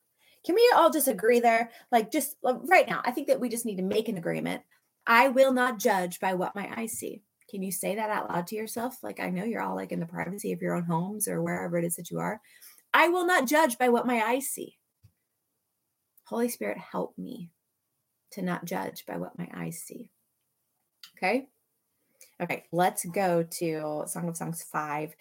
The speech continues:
We're gonna start in verse ten. And this is, this is the, the Shulamite that starts this portion off talking. She says, and she's talking about,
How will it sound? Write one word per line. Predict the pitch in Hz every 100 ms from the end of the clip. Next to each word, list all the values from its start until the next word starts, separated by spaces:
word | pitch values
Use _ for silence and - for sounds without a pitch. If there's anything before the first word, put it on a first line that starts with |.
| - -
We're | 180 185
gonna | 202 180
start | - - 160 156 175 - -
in | 165 160 160 160 165 -
verse | 165 160 151 165 -
ten. | - 143 143 139 165 - - _
And | 160 170
this | 165 -
is, | 196 180 170 -
this | - 170 175
is | 170
the, | - 156 151 160
the | 156
Shulamite | - - 175 156 151 147 165 - - _ _ _ _
that | 147 -
starts | - 170 160 -
this | - -
portion | - 151 165 160
off | - 151 -
talking. | - 151 - -
She | - 165
says, | - 147 147 - - _ _
and | -
she's | 165 156
talking | - 139 151 165 143
about, | 131 -